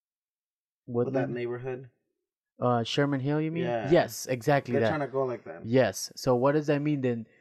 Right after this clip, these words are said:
Speaker 2: The landlord, they are gonna w-, spend ten thousand, fifteen thousand renovating their apartments.
Speaker 1: Mm-hmm.
Speaker 2: They're gonna just pass on that cost to the
Speaker 1: Everybody else.
Speaker 2: to everybody else, and then people that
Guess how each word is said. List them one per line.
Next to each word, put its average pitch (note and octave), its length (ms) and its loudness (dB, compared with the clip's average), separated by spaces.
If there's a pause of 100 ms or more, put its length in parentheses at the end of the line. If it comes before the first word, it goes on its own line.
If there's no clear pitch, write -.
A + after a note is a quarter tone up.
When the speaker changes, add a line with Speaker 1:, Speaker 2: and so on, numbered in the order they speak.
(200)
Speaker 2:
The A#2+ 60 0
landlord, C#3 540 4 (240)
they A2+ 320 0
are G#2 100 -2
gonna C3 300 -2
w-, G#2+ 480 -10
spend C3 460 -4
ten C3 180 -4
thousand, B2 340 2
fifteen B2 300 -6
thousand B2 320 -2
renovating B2 560 0
their A2 180 2
apartments. B2 500 -4
Speaker 1:
Mm-hmm. C3 80 -14 (960)
Speaker 2:
They're C3+ 140 0
gonna D#3+ 240 0
just A#2 320 -4
pass A#2 320 -6
on A#2+ 200 -2
that G#2+ 180 0
cost B2 420 -2
to A2+ 420 -2 (1040)
the A2+ 200 -4
Speaker 1:
Everybody C3+ 400 0
else. B2 300 -4
Speaker 2:
to C3 100 0
everybody B2+ 320 2
else, E3 240 4
and A#2+ 120 -4
then A2+ 120 -4
people C3 340 -2
that A2+ 260 -2